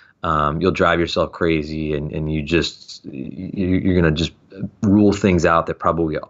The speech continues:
are having an impact. And then you sit there and do nothing because you can't quantify it correctly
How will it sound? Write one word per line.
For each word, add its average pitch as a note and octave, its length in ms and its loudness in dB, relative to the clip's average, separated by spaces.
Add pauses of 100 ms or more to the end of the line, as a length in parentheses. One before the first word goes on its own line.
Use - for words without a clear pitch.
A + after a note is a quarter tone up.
(120)
are F2 180 2
having D2+ 320 -2
an D2 60 -8
impact. - 560 -12 (440)
And D2 520 -2
then E2+ 320 4
you D#2 100 0
sit - 220 -2
there E2 140 2
and D#2 100 0
do E2 100 0
nothing E2 720 -2 (320)
because D#2 320 -2
you D#2 60 -6
can't E2 260 -4
quantify F2+ 800 0
it E2+ 380 0
correctly D2 720 -2